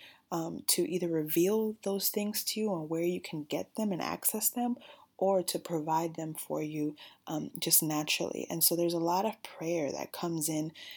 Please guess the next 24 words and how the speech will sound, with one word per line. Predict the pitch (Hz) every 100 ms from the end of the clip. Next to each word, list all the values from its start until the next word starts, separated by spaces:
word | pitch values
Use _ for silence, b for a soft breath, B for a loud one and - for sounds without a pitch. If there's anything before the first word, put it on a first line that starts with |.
| B
not | 220 269
just | 277
in | 214
the |
beginning | 175 160 175 202 175 151
of | 147
starting | - 156 151 151
anything, | 147 147 156 151 -
all | 170 254
throughout, | - 165 170 165
but | 160 - _ _
definitely | - 202 202 180 170
in | 165
the | 147
beginning, | 156 151 156 156 151 160 B B B -
um, | 151 147
stages. | - 156 160 - - - - _ - _ _ _ -
And | 202
then | 196 196
after | 240 - 269
praying | - - 170 190 208 160 - -
and | 165 160
God | 160 180
revealing | 180 165 170 180 170